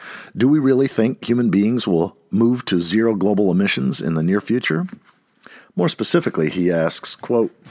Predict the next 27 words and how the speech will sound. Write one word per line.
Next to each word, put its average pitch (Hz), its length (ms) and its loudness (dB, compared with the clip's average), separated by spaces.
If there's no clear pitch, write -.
"Can 185 180 4
you 240 140 2
see 208 320 2
everyone 143 600 0
in 117 140 0
a 107 60 4
democracy 117 560 2
volunteering 113 720 2
to 98 100 -6
fl-, - 140 -6
giving 101 280 0
up - 160 -2
fly-, 95 460 2
to - 100 -6
give 107 160 2
up - 120 -2
flying? 127 500 0
Can 104 120 0
you 107 80 4
see 113 140 -4
the 107 80 0
majority 127 440 2
of 80 80 -2
the - 60 -4
population 69 580 -4
becoming 80 340 -4
vegan? 117 440 0